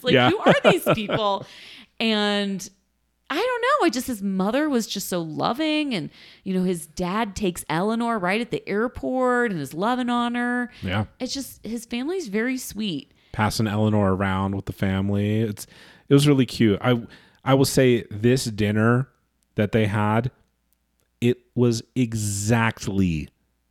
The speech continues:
Speaker 2: every single dinner that I had when I was in Poland
Speaker 1: <laughs> I was just about to
Speaker 2: with
Speaker 1: ask
Speaker 2: my
Speaker 1: you
Speaker 2: wife's
Speaker 1: that.
Speaker 2: family.
Speaker 1: Yeah.
Speaker 2: Exactly the same thing. Gigantic spread. Enormous spread of
Speaker 1: Too
Speaker 2: mostly,
Speaker 1: much
Speaker 2: of
Speaker 1: food.
Speaker 2: mostly beige food.
Speaker 1: <laughs>
Speaker 2: Um,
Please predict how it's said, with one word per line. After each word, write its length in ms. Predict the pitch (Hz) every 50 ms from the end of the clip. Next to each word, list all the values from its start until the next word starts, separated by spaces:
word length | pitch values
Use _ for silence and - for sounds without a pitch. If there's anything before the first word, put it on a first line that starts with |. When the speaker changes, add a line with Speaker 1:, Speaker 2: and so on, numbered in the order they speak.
| _ _ _ _ _ _ _ _ _ -
Speaker 2:
every 300 | 131 131 113 127 131 127
single 340 | - - 123 113 110 107 104
dinner 280 | 92 101 95 92 92
that 140 | 85 95 87
I 120 | 85 90
had 240 | 87 - 95 90 82
when 120 | 80 87 85
I 100 | 82 82
was 120 | 82 78
in 80 | 85 78
Poland 440 | - 90 85 76 73 67 71 - - - -
Speaker 1:
<laughs> 60 | -
I 60 | 311 311
was 200 | - 415 415 -
just 220 | - 262 - - -
about 260 | 160 - 160 165 -
to 40 | - 160
Speaker 2:
with 60 | 214
Speaker 1:
ask 100 | 208 -
Speaker 2:
my 80 | 120 113
Speaker 1:
you 60 | 110
Speaker 2:
wife's 240 | 101 104 101 101 160
Speaker 1:
that. 60 | 170
Speaker 2:
family. 340 | - 101 92 87 87 85 82 - - - _ _ _ -
Speaker 1:
Yeah. 80 | 131 117
Speaker 2:
Exactly 640 | 123 113 104 95 95 110 110 107 117 113 - 127 123
the 80 | 120
same 260 | 110 - - 113 107 98
thing. 280 | - 107 95 85 76 -
Gigantic 880 | - - - 107 113 104 101 95 92 87 101 104 110 120 120 - 123 113
spread. 480 | - - - - 95 - - - - - _ _ _ _ _ _ _ _ _ -
Enormous 840 | - 113 110 110 107 110 117 120 123 127 131 127 123 117 107 - - - -
spread 560 | - - - - 104 90 80 73 71 - - _ _ _ _ _ _ -
of 120 | 110 95
Speaker 1:
Too 80 | 101 107
Speaker 2:
mostly, 300 | 107 110 117 110 104 101
Speaker 1:
much 220 | - - - - -
Speaker 2:
of 140 | - 104 80 80
Speaker 1:
food. 80 | 101
Speaker 2:
mostly 460 | 98 95 95 98 110 113 - - 127
beige 340 | 113 101 104 98 95 92 - -
food. 340 | - 90 82 - - - - -
Speaker 1:
<laughs> 400 | - - - - - - 285 -
Speaker 2:
Um, 380 | 233 107 101 95 92 92 92